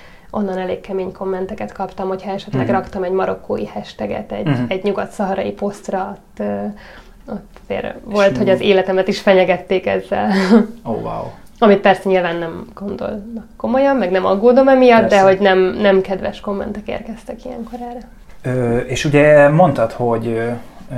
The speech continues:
Speaker 2: Nyugat-Szahara az körülbelül háromszor akkora, mint Magyarország, de ehhez képest egészen, ö, alacsony a népessége, tehát valószínűleg a népsűrűsége is nagyon alacsony, és ugye a területének a nagy része az a Szahara.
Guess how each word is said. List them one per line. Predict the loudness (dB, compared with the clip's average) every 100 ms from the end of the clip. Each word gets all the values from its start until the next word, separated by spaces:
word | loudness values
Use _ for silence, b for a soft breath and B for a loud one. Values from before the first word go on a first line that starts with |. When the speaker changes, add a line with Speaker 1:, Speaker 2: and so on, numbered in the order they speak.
| -4
Speaker 2:
Nyugat-Szahara | -2 -2 -4 -2 0 0
az | 0
körülbelül | -6 -6 -6
háromszor | -4 -4 -4 -8 -8
akkora, | -8 -8 -8
mint | -6
Magyarország, | -6 -4 -4 -6 -6 -6 -6
de | -6 -4 -4 -4
ehhez | -6 -6 -6
képest | -10 -8 -8 -8 -12
egészen, | -12 -10 -10 -8 -8 -6
ö, | -6 -4
alacsony | -4 -6 -8 -8
a |
népessége, | -8 -8 -10 -8 -8 -8
tehát | -6
valószínűleg | -4 -4 -4 -6
a |
népsűrűsége | -8 -10 -12 -10 -10
is | -10 -12 -10
nagyon | -8 -8
alacsony, | -8 -10 -10 -10 -10 -10
és | -12 -12 -14 -12
ugye | -6 -6
a |
területének | -6 -6 -6 -6 -8 -6
a |
nagy | -6 -4
része | -6 -8 -8
az | -6 -6
a |
Szahara. | -8 -8 -8 -10 -10